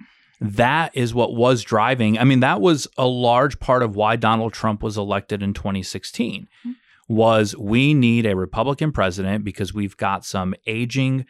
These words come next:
Speaker 1: Supreme Court justices who will likely either retire or,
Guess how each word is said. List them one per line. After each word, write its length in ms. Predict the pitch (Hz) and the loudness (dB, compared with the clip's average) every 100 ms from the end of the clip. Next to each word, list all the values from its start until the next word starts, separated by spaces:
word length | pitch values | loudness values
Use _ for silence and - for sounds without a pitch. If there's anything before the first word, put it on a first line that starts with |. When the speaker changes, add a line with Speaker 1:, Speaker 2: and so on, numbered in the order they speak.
| _ - | _ -12
Speaker 1:
Supreme 460 | - 95 120 120 | -8 -4 0 0
Court 320 | 127 143 131 120 | 0 -2 -2 -2
justices 840 | 104 - 98 - 90 101 135 - _ _ _ | -4 -4 -10 -8 -8 -8 -8 -12 _ _ _
who 120 | 117 110 | -10 -8
will 460 | 107 107 101 - _ _ _ 104 | -6 -6 -8 -10 _ _ _ -10
likely 560 | 104 110 123 127 117 | -4 -2 -2 -4 -6
either 720 | 113 113 - 113 107 101 98 _ _ | -4 -8 -8 -8 -4 -4 -6 _ _
retire 800 | 104 101 98 - 101 110 139 151 - | -14 -12 -10 -6 -4 -2 -2 -4 -6
or, 420 | 104 104 101 | -4 -2 -4